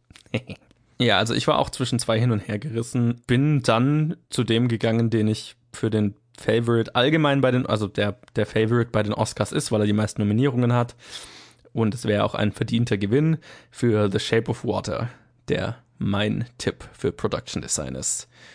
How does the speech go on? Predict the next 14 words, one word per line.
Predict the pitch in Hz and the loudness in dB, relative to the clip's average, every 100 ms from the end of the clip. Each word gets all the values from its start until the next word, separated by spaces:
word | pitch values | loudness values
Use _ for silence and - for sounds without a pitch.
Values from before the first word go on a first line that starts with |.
| - _ _ | -20 _ _
Mein | 104 101 | -4 -2
zweiter | 104 101 208 | 0 0 0
war | 107 | 0
Blade | 107 101 110 | 0 -2 -2
Runner | - | -4
twenty | - - - | -4 -8 -8
forty-nine. | - - - - 78 | -10 -8 -8 -8 -10
Ich | - - | -10 -10
weiß | - | -8
nicht, | - - - - | -10 -10 -12 -6
zwischen | - 107 | -4 -2
welchen | 101 110 | -2 -2
du | 107 110 | -2 -4
schwankst. | - - - - - | -8 -10 -8 -10 -10